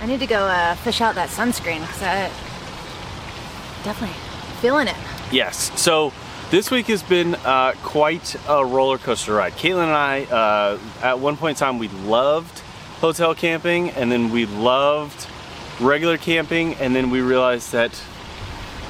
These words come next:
Speaker 2: R V list is just way more challenging,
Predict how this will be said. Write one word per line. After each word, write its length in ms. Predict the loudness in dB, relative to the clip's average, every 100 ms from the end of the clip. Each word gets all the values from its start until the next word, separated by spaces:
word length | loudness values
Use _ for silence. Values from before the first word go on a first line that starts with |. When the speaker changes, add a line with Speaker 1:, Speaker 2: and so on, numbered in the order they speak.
| -12 -12 -12 -12 -12 -14 -14 -2
Speaker 2:
R 120 | 0 2
V 200 | 2 4
list 260 | 4 2
is 140 | -4 -2
just 300 | -2 -2 -2
way 400 | -2 2 2 4
more 160 | 2
challenging, 560 | 2 0 0 -2 -6 -10